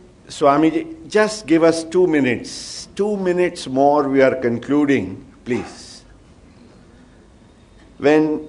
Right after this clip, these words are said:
Swamiji was talking about Michio Kaku and the futuristic inventions,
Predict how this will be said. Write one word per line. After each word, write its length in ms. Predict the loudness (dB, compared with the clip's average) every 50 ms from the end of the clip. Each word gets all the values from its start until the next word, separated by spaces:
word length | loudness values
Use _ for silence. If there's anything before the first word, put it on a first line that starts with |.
| -16 -18
Swamiji 720 | -18 -6 2 4 4 4 6 4 4 4 4 4 4 4
was 440 | 6 6 6 6 4 4 2 -4 -8
talking 560 | -2 0 2 2 2 2 0 0 0 0 0
about 520 | 2 4 4 6 6 4 4 2 -4 -10 -16 -18 -20 -20 _ _ _ _ _ _ _ -6
Michio 480 | -4 -4 -4 -4 -4 -4 -2 -2 -2 -2
Kaku 680 | -2 -2 -2 -2 -2 -2 -2 0 0 -2 -4 -8 -12 -18 -20 -20 -20 -20 -20 -20 -20 -20 -18 -18 -18 -18 -20 -20 -20 -12 -4
and 400 | -2 0 2 4 4 2 2 -2
the 320 | -4 -8 -8 -2 0 0 0
futuristic 880 | 0 0 -2 -2 0 0 0 0 0 0 -2 -4 -4 -6 -6 -2 0
inventions, 1080 | 0 0 2 2 4 4 4 2 4 4 4 4 4 2 -2 -8 -12 -18 -20 -20 -20 -20